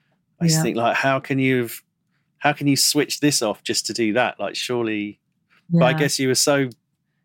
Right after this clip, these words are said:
Speaker 1: in that
Speaker 2: Focused.
Speaker 1: that, that,
Speaker 2: Yeah.
Speaker 1: that just doing it for fun, maybe, or, you know, doing it as a recreation wasn't on your radar
Speaker 2: Yeah.
Speaker 1: for a long time.
Speaker 2: I, I suppose so. And actually, you know, riding pipe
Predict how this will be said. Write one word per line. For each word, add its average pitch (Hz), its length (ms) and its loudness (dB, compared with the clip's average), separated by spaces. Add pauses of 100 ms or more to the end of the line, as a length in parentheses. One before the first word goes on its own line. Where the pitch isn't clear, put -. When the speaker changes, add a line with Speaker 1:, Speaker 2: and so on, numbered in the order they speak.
(200)
Speaker 1:
in 139 260 4
that 120 340 0 (180)
Speaker 2:
Focused. 165 520 -2
Speaker 1:
that, 117 240 0 (240)
that, 202 140 2
Speaker 2:
Yeah. 220 40 -2
Speaker 1:
that 185 200 2
just - 360 -2
doing 131 240 2
it - 100 -6
for 110 100 -12
fun, 117 300 -2
maybe, 117 300 -2
or, 110 220 -4 (140)
you 123 80 -4
know, 101 140 -2
doing 113 300 0
it 98 60 -2
as 101 120 -6
a 104 100 -4
recreation 107 920 -4 (400)
wasn't 104 240 -6
on 101 100 -4
your 101 140 -4
radar 240 160 4
Speaker 2:
Yeah. 220 280 2
Speaker 1:
for - 80 -10
a 90 60 -10
long 90 140 -14
time. 87 220 -20 (600)
Speaker 2:
I, 226 140 2
I 262 100 4
suppose 349 440 0
so. 160 260 2
And 175 100 2
actually, 196 680 0 (180)
you 190 180 -2
know, 175 220 2 (680)
riding 196 600 2
pipe 170 440 -2